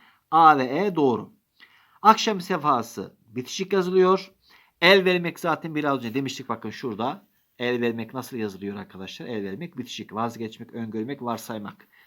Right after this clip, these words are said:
Tamam mı? Bundan dolayı cevap C şıkkı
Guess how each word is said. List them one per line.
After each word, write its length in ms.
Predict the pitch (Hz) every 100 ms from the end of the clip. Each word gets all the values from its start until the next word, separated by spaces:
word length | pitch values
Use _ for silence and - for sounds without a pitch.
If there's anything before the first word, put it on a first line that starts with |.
| _
Tamam 280 | - 156 185
mı? 100 | 110
Bundan 320 | 131 139 131
dolayı 480 | 113 110 139 190 190 _ _ -
cevap 420 | 120 127 156 - _ _
C 220 | 135 123
şıkkı 520 | 117 120 - 156 170